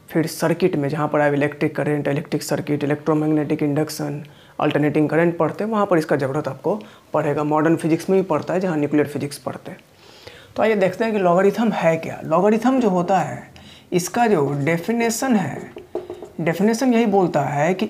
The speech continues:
it is opposite of, opposite of exponential function, it is opposite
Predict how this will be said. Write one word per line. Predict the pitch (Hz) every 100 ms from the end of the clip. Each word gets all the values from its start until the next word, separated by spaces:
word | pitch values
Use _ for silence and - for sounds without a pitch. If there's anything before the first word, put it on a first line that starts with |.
| -
it | 214 233
is | 190 135 139 156 185 - - - - - - - - _ _ _ - - - - -
opposite | 175 175 214 220 226 220 262 -
of, | 180 147 131 135 - - - - - - - _ - - - - - - - - - - _ - - - - _ - - - - - _ _ - _ _ _ _ - _ _ _ _ _ _ _ -
opposite | - 190 202 214 247
of | - 165 131 151 - - - - - - - - - -
exponential | 202 202 - - 240 247 220 185 185 180 214 240 220
function, | - 139 139 - 151 127 - -
it | 151 156
is | 151 208 233 - - - - - -
opposite | 160 - 180 180 233